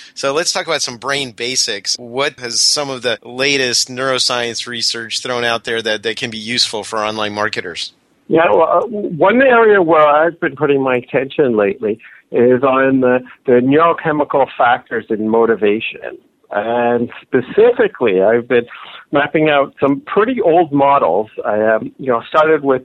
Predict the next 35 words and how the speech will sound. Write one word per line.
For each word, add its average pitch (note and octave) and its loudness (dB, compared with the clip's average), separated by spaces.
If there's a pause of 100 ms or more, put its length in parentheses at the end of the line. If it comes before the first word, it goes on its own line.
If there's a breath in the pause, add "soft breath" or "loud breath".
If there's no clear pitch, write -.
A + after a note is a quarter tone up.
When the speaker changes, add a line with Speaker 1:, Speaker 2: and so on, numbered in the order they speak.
Speaker 2:
Maslow C3 0
in C3+ -4
the B2 -2
nineteen A#2+ -4
fifties, B2 -2 (180)
but, G#2 2 (540)
you - -10
know, F#2 -2
around G#2 2
that - -4 (120)
time E3 2
now, C#3 2
but B2 -2
going D3+ 2
back C#3+ 2 (360 soft breath)
maybe B2 0
a A#2 0
hundred C#3 -2
thousand B2 2
to A2+ 0
two B2+ 0
hundred A2+ 0
thousand A2 2
years A2 2
ago A2 2
are G#2 0 (300 loud breath)
perspectives B2 -4
from A2+ -2
evolutionary A2+ 0
psychology A2+ 0 (460 loud breath)
look - -2
at G#2+ 0
the B2 -2
brain. G#2 0
And A2 -2